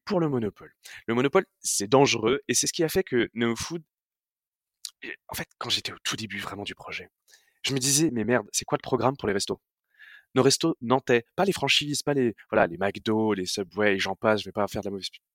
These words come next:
publicité, pardon, c'est pas, c'est pas l'idée. Mais quand on les voit, là, en train de, de, de, de se développer, ces multinationales, on se dit, «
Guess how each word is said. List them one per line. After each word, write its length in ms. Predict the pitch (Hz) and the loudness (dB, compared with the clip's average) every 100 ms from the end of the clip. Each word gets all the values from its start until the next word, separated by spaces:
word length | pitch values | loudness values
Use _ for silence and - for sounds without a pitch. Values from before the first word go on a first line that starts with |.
| - | -14
publicité, 420 | 104 - 143 139 | -8 -6 0 2
pardon, 300 | 120 139 127 | 4 2 -4
c'est 120 | - | -4
pas, 160 | 104 98 | -2 -2
c'est 120 | - | -2
pas 80 | 107 | -2
l'idée. 220 | 110 117 - - - - - - - - - - | 0 -2 -6 -20 -20 -20 -20 -20 -20 -20 -20 -2
Mais 60 | 135 | 0
quand 140 | 240 | 0
on 80 | 208 | 0
les 100 | 127 | 0
voit, 320 | 107 110 113 | -2 2 2
là, 220 | 101 92 85 - 65 | 2 -2 -6 -10 -16
en 100 | 71 | -14
train 200 | - 110 | -10 -6
de, 120 | 98 | -4
de, 120 | 92 | -4
de, 160 | 90 87 _ | -6 -8 _
de 80 | 104 | -8
se 100 | 98 | -2
développer, 500 | 120 107 117 110 113 | 0 2 0 0 0
ces 120 | 110 | -2
multinationales, 640 | 104 - 101 98 98 117 127 | -4 -4 -2 -4 0 0 0
on 60 | 98 | -6
se 60 | |
dit, « 180 | - - | -12 -12